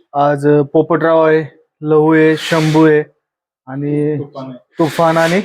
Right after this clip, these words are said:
Speaker 1: पक्षा आणि एक गाय. असं त्यांच्या गोट्यावरती फक्त तुम्हाला, अं, बैल आणि देशी गाय एवढंच दिसणार. एवढा मोठा खर्च, अं, केलेला आहे कंटिन्युअस. अं,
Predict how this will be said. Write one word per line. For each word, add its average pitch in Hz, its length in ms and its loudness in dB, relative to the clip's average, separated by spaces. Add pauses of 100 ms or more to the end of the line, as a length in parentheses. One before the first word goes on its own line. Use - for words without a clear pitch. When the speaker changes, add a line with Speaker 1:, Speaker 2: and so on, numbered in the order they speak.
(920)
Speaker 1:
पक्षा 151 320 -4 (880)
आणि 160 240 -4
एक 170 260 2
गाय. 165 260 0 (840)
असं 147 240 -4
त्यांच्या 170 300 -2
गोट्यावरती 180 560 0
फक्त 185 360 -4
तुम्हाला, 180 480 2
अं, 147 800 -2 (920)
बैल 190 560 2
आणि 180 420 0
देशी 175 520 0
गाय 135 320 0
एवढंच 175 380 0
दिसणार. 156 360 -4 (400)
एवढा 160 220 2
मोठा 165 340 -2
खर्च, 147 280 -2 (640)
अं, 143 260 0
केलेला 151 420 0
आहे 135 120 2
कंटिन्युअस. 143 680 -2
अं, 151 600 0